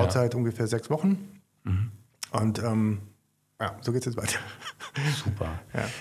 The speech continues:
Speaker 2: Das heißt, und dann wird das überführt, das werden die Flugzeuge, also da fliegst du, wie lang fliegst du darüber dann?
Speaker 1: Also das wären, ähm, m-, muss man schauen, ähm,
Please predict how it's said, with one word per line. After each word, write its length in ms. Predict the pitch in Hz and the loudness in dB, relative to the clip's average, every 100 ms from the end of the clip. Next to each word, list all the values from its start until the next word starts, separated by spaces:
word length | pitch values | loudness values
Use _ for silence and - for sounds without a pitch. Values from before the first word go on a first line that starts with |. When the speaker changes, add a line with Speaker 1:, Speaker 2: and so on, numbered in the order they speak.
| - - | -6 0
Speaker 2:
Das 200 | 101 107 | 2 4
heißt, 400 | 113 143 139 - | 6 4 2 0
und 160 | 120 | 2
dann 220 | 123 147 | 4 4
wird 160 | 165 165 | 4 4
das 120 | 139 | 2
überführt, 600 | 139 131 - 135 170 214 | 2 2 2 2 2 2
das 300 | 165 - 160 | 0 0 -2
werden 220 | 143 147 151 | 0 2 2
die 80 | |
Flugzeuge, 520 | 151 165 156 160 156 143 | 0 -4 0 2 4 4
also 140 | 131 | 4
da 80 | 123 | 2
fliegst 380 | - 156 - 156 | 4 2 2 2
du, 100 | 139 | 4
wie 60 | |
lang 240 | 127 131 123 | 4 4 2
fliegst 240 | 156 - | 0 0
du 40 | |
darüber 400 | 127 117 131 160 | 2 4 4 2
dann? 240 | 156 165 175 - - - - _ _ | 2 2 0 -2 -12 -18 -20 _ _
Speaker 1:
Also 240 | 151 156 156 | 4 6 8
das 180 | 156 156 | 6 6
wären, 360 | 147 139 135 | 8 8 8
ähm, 520 | 127 123 123 123 120 - - - - - - - - 139 | 8 8 6 6 4 2 -4 -14 -16 -8 -8 -8 -6 0
m-, 300 | 135 127 123 - - _ _ _ _ _ _ _ _ _ - 135 | 2 2 0 -10 -20 _ _ _ _ _ _ _ _ _ -10 -2
muss 200 | 131 139 | 0 2
man 100 | 127 | 4
schauen, 380 | 127 135 127 - - | 6 4 2 -2 -4
ähm, 400 | 131 120 120 117 | 0 2 2 0